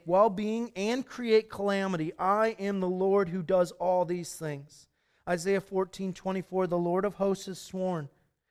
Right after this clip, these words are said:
as I have planned, so shall it be, and as I have purposed, so shall it stand." Job twelve, verse ten, "In his hand is the life of every living thing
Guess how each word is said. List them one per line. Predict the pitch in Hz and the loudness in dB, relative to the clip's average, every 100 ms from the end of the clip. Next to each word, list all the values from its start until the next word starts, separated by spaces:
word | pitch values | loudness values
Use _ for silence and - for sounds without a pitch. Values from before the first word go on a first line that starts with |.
| - | 0
as | 180 190 214 | 2 4 4
I | 214 | 4
have | 220 - | 4 0
planned, | 220 208 196 | -2 0 -2
so | - 202 202 | -2 0 0
shall | - 214 202 | 0 2 2
it | 185 165 | 2 -4
be, | 196 202 214 | -4 -4 -4
and | 170 185 | -4 2
as | 190 202 | 2 2
I | 208 202 | 2 0
have | 196 - | 0 0
purposed, | 226 214 220 208 - - _ | 0 0 -2 -6 -10 -20 _
so | - - 214 208 | -18 2 6 6
shall | 196 - 196 180 | 4 -2 -2 0
it | 170 | -2
stand." | - - 160 139 120 117 _ _ _ _ _ _ _ _ _ _ _ _ _ _ _ _ _ _ _ _ _ _ _ _ _ | -4 -10 -8 -8 -12 -18 _ _ _ _ _ _ _ _ _ _ _ _ _ _ _ _ _ _ _ _ _ _ _ _ _
Job | - 220 220 - | 6 8 8 4
twelve, | - 220 214 180 | 6 10 10 8
verse | 202 190 | 2 -2
ten, | - 233 208 196 | -6 -4 -2 -4
"In | 254 269 | -4 0
his | 277 240 254 226 - | 0 2 0 -2 -4
hand | 233 233 220 175 160 - 165 | -2 0 2 0 -4 -10 -8
is | 175 | 2
the | 202 196 | 4 6
life | 196 220 233 262 - | 8 8 8 4 2
of | 202 202 - | 4 4 0
every | 240 269 247 277 277 269 | 4 4 4 0 -2 -2
living | 240 247 262 247 254 254 | -2 0 0 -2 -4 -6
thing | - - 247 240 214 | -6 -2 0 0 -2